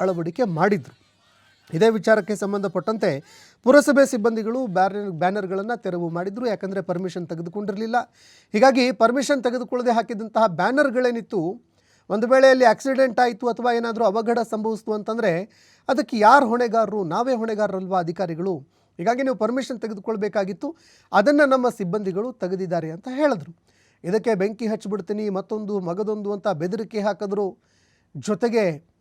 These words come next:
ಅವಾಚ್ಯ ಶಬ್ದಗಳಿಂದ ನಿಂದನೆ ಮಾಡಿದ್ರು. ಇದನ್ನೆಲ್ಲ ನೋಡಿದ್ರೆ ಎಲ್ಲೋ ಒಂದೆಡೆ ಅಧಿಕಾರದ ಮದ ತಲೆಗೇರಿರುವ ರೀತಿಯಲ್ಲಿ ಕಂಡು ಬರ್ತಾ ಇತ್ತು. ತೀವ್ರ ಆಕ್ರೋಶ ವ್ಯಕ್ತವಾಯಿತು. ಎರಡು ಪ್ರಕರಣಗಳು ದಾಖಲಾದ ಮೇಲೆ ಅದೇ ಮದವನ್ನು ಅವ್ರು ತೋರಬಹುದಾಗಿತ್ತು,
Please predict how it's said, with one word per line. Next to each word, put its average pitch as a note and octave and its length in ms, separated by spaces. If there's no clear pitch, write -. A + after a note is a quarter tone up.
ಅವಾಚ್ಯ A#3 360
ಶಬ್ದಗಳಿಂದ G#3+ 560
ನಿಂದನೆ A3+ 400
ಮಾಡಿದ್ರು. G#3+ 500
ಇದನ್ನೆಲ್ಲ G3+ 380
ನೋಡಿದ್ರೆ A#3+ 500
ಎಲ್ಲೋ A3 220
ಒಂದೆಡೆ G#3 600
ಅಧಿಕಾರದ A3+ 540
ಮದ F#3 640
ತಲೆಗೇರಿರುವ G#3+ 640
ರೀತಿಯಲ್ಲಿ G#3 460
ಕಂಡು F#3+ 260
ಬರ್ತಾ F3+ 320
ಇತ್ತು. F3 340
ತೀವ್ರ G#3 240
ಆಕ್ರೋಶ G3+ 460
ವ್ಯಕ್ತವಾಯಿತು. G#3+ 680
ಎರಡು B3+ 340
ಪ್ರಕರಣಗಳು B3+ 640
ದಾಖಲಾದ A3+ 440
ಮೇಲೆ G#3+ 580
ಅದೇ A#3+ 300
ಮದವನ್ನು C4 500
ಅವ್ರು B3+ 140
ತೋರಬಹುದಾಗಿತ್ತು, A#3+ 920